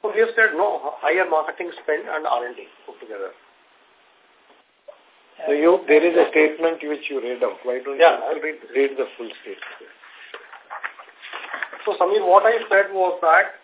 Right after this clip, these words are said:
Speaker 1: uh, the net profit for Q three was at nine hundred fourteen crores, down twenty-six percent year on year, mainly due to higher other expenses, a significant year on year reduction in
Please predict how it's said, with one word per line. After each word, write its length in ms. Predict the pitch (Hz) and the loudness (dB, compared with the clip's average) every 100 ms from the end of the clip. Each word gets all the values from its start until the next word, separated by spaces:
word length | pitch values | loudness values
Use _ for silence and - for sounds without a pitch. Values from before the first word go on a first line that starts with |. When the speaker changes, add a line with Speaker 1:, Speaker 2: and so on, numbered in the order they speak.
| _ 151 | _ 0
Speaker 1:
uh, 420 | 151 151 151 147 - - _ | 2 4 2 -2 -12 -20 _
the 80 | 143 | -4
net 240 | 139 175 190 | 0 0 6
profit 280 | 208 208 | 6 6
for 140 | 208 196 | 0 -2
Q 200 | 196 190 | -6 -8
three 160 | 196 202 | -4 -2
was 260 | 185 175 175 | 0 -2 -2
at 100 | 151 | 0
nine 200 | 156 180 | 2 2
hundred 260 | 185 180 | -2 -4
fourteen 400 | 170 160 175 175 | -6 -6 -6 -8
crores, 380 | 170 143 143 - - _ _ _ - | -6 -4 -4 -6 -16 _ _ _ 2
down 240 | 156 190 | 2 4
twenty-six 400 | 185 - - 202 - | 0 -4 -4 -10 -6
percent 320 | 180 190 165 | -8 -8 -8
year 160 | 160 175 | -4 0
on 180 | 175 156 | 0 0
year, 200 | 175 165 | -4 -4
mainly 340 | 156 180 208 180 | -4 -2 -4 -6
due 160 | 180 | -8
to 100 | 208 175 | -6 0
higher 260 | 151 180 | 2 2
other 240 | 185 151 175 | 2 0 -4
expenses, 580 | - - 139 - 160 - _ _ - - _ 160 | -6 -8 -8 -8 -8 -10 _ _ -20 -20 _ -6
a 80 | 156 - | -4 -4
significant 680 | 208 233 240 240 240 240 165 | -4 -4 -4 0 0 0 -4
year 240 | 170 202 | 2 8
on 180 | 208 202 | 8 8
year 160 | 202 170 | 2 2
reduction 360 | 170 185 208 | -2 -2 0
in 100 | 202 | -2